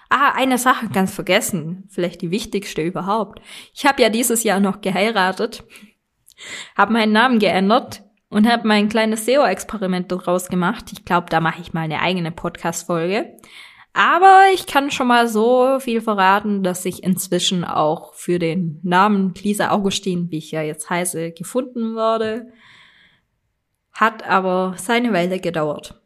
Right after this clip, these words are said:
Also, da kommt noch eine Podcast-Folge über Namensänderungen und seo.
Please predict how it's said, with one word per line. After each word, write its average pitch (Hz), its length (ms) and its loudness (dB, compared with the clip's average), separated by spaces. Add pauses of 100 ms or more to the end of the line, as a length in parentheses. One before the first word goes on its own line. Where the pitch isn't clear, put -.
(280)
Also, 175 420 -2
da 208 80 -2
kommt 269 280 -4
noch 233 120 -2
eine 226 140 0
Podcast-Folge 208 1000 -2
über 170 600 -2 (440)
Namensänderungen 180 920 2
und 160 160 -6
seo. 254 640 2